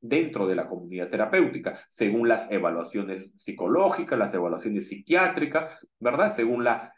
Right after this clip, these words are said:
evaluación y el análisis de servicio social, ¿verdad? Ya se hace, ¿verdad? Se hace un diagnóstico y en base a ese diagnóstico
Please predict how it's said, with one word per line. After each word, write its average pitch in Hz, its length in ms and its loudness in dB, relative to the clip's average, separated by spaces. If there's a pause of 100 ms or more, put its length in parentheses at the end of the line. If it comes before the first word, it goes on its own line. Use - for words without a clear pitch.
evaluación 107 840 0
y 110 60 0
el 92 100 0
análisis 117 540 -2
de 90 80 -4
servicio 107 500 -2
social, 202 840 0
¿verdad? 175 340 -2
Ya 156 160 4
se 151 220 2
hace, 175 460 0 (340)
¿verdad? 131 320 -2
Se 123 120 0
hace 135 380 0
un 156 400 -4 (1120)
diagnóstico 135 1160 2
y 110 120 -4
en 101 140 0
base 135 220 0
a 139 60 -2
ese 143 160 -4
diagnóstico 160 920 0